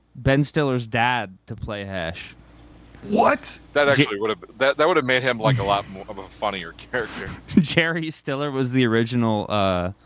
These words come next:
Speaker 1: pick to play Hesh. That's what they said on Talking Sopranos.
Speaker 3: H-, why, why didn't that pan out? Why did they go with that fucking weird looking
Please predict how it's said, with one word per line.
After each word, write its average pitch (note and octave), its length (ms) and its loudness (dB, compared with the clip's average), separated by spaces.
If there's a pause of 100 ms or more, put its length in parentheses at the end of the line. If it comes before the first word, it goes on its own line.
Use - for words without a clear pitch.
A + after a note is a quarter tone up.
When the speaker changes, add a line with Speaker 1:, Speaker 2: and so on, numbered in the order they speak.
(340)
Speaker 1:
pick B2 260 0
to G#2+ 60 -14
play F#2+ 300 -12
Hesh. F2+ 480 -14
That's - 180 -2
what A2+ 100 2
they G#2+ 80 2
said A2+ 220 2
on G2+ 160 0
Talking G2 340 -2
Sopranos. - 760 -12 (1600)
Speaker 3:
H-, - 80 -6 (420)
why, C3+ 220 4
why B2+ 220 2
didn't A#2 180 -2
that G#2+ 200 -2
pan F2 200 -6
out? E2+ 220 -8
Why G2+ 100 -2
did G#2 80 -8
they G#2 100 -4
go G#2 160 0
with G#2 120 -4
that G2+ 200 -4
fucking G2+ 400 -6
weird F#2+ 220 -8
looking F2+ 260 -12